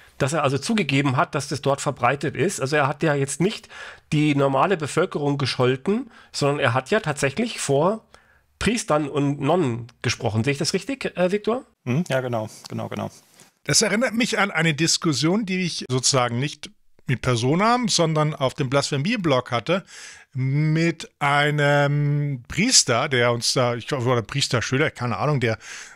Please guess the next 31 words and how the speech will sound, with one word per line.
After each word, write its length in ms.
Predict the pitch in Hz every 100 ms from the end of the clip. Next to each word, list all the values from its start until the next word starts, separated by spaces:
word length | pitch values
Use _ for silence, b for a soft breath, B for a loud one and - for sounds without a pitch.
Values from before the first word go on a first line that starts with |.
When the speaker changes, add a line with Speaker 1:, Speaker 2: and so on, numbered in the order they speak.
| -
Speaker 3:
der 140 | 135
uns 160 | 131 -
da 60 | 151
irgendwie 240 | 151 156
missionieren 580 | 135 135 135 131 202 202
wollten. 300 | 123 127 151
Und 160 | 151 139
da 120 | 123
haben 100 | 185
wir 100 | 175
mal 300 | 151 147 151
gefragt, 480 | 143 - 151 147 -
wie 40 |
das 140 | 143
so 120 | - 151
funktioniert, 840 | - 160 - 165 156 190 226 220
so 180 | - 160
als 320 | 131 131 -
Mann 560 | 120 127 139 208 220 - B B B B B -
mit 380 | 147 165 160 165
dem 160 | 156
Zurückhalten 1120 | - 143 160 214 - 165 165 170 - 170 165 170
von, 460 | - 147 147 156
also 180 | 156 127
mit 160 | 131 127
der, 240 | 131 123 117 _ _ _ _ - -
sagt 220 | 107 120 -
man 160 | 120
da, 420 | 113 117 117 120 110 _ _ -
Keuschheit. 600 | 127 143 - 120 101 - _ _ B B B B B _ -
Und 840 | 147 151 151 151 156 156 151 -